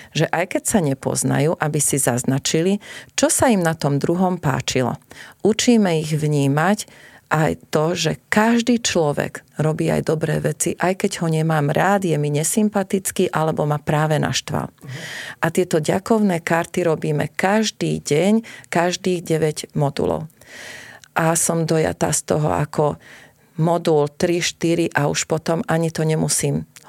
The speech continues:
Speaker 1: hovoriť, ale už si berú a už si všímajú a zapisujú, ako si to navzájom odovzdávajú.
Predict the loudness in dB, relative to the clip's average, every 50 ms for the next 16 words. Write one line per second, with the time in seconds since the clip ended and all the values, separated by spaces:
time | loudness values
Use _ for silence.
0 | -4 -4 -2 0 0 2 2 2 2 0 -2 -8 -16 -16 -10 -6 -2 0 0 0
1 | 0 0 -2 -2 -2 -2 -2 -2 0 0 0 2 2 2 2 0 0 -4 -8 -18
2 | -10 -6 -4 -2 -2 -2 -2 -2 -4 -4 -4 -4 -2 -2 -2 0 0 0 0 0
3 | 0 0 0 -2 -2 -4 -4 -4 -4 -2 -2 -2 -2 0 -2 -2 -2 -2 -4 -2
4 | -2 -2 -4 -4 -4 -4 -2 -2 -2 -2 -2 -2 -2 -2 0 0 0 -2 -2 -2
5 | -2 -2 -2 -2 -4 -4 -2 -2 -2 -2 -2 -2 -2 -2 -4 -6